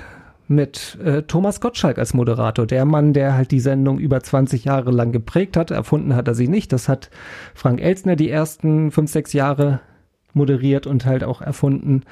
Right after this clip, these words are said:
Aber halt letztendlich die, die Show wurde groß und erfolgreich, äh, durch Thomas Gottschalk. Und ja, aus Anlass seines siebzigsten Geburtstages, der halt im nächsten Jahr im Mai stattfindet,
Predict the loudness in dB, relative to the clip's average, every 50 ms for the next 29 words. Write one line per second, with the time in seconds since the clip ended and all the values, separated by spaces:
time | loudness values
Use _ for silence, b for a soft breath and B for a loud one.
0 | B B B B B B B B 0 2 2 2 2 2 0 0 0 0 -2 0
1 | 0 0 2 2 2 0 0 0 0 0 -2 -2 -2 -2 -2 0 0 2 2 2
2 | 2 2 2 2 2 0 0 0 0 0 2 2 0 0 0 0 0 0 0 0
3 | 0 0 0 0 0 0 0 0 -2 -4 -10 -18 -20 -20 _ _ b b b b
4 | b b b b b b b b b b -2 0 2 2 2 2 0 -2 -2 -2
5 | 0 0 0 -2 -8 -12 -16 -16 -10 -4 -2 0 2 0 0 -2 -2 -4 -6 -4
6 | -6 -6 -6 -6 -8 -10 -14 -20 -20 _ B B B B B B B B B B
7 | B 2 2 4 4 2 0 -2 -8 -18 _ _ -4 -2 0 0 0 -2 -4 -4
8 | -6 -4 -4 -2 0 2 2 2 0 0 0 0 2 2 2 0 0 0 0 2
9 | 2 0 -2 -4 -6 -6 -4 0 0 0 2 2 0 0 -2 -2 -4 -4 -2 -2
10 | -2 -2 -4 -4 -4 -4 -2 -2 -4 -6 -8 -10 -6 0 2 2 2 2 0 0
11 | 0 0 2 2 2 0 0 -2 -2 -2 -2 -2 -2 -2 -4 -6 _ -4 -2 0
12 | 0 0 -2 -2 -4 -4 -6 -4 -2 0 0 2 2 2 0 -4